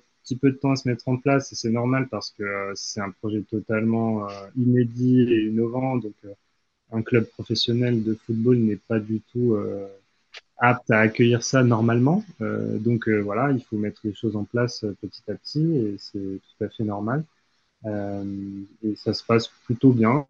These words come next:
Euh, j'ai la chance d'être dans un club où le,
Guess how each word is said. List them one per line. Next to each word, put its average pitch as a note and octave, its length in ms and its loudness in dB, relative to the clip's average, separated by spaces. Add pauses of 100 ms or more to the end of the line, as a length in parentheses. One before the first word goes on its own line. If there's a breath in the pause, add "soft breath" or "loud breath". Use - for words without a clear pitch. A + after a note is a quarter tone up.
Euh, G2+ 480 0
j'ai G#2+ 180 0
la G#2 140 2
chance A2+ 320 2
d'être A2 380 2
dans G#2+ 280 0
un A2 80 0
club A#2+ 340 2
où G#2+ 80 0
le, G2+ 200 0